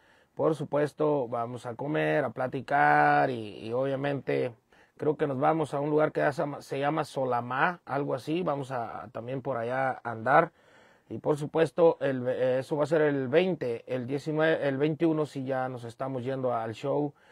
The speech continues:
allá para donde vamos a tocar, que es Santa María La Reforma. Así que, mi gente, pues ahí queda completamente <coughs> anunciado.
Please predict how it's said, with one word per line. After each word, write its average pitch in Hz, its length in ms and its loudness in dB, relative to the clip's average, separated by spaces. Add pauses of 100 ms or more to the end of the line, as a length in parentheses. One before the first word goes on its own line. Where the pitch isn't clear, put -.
(300)
allá 120 300 0
para 123 320 -2
donde 113 240 -4
vamos 120 260 -4
a 123 80 -6
tocar, 113 400 -8
que 117 240 -6
es - 260 -14
Santa 185 440 4
María 175 500 4 (600)
La 123 440 2
Reforma. 135 580 -2 (200)
Así 120 220 -8
que, 139 120 -4
mi 127 100 -4
gente, 160 300 4
pues 131 200 -6
ahí 147 120 0
queda 165 480 6
completamente 143 920 -2 (540)
<coughs> - 520 8
anunciado. 185 800 6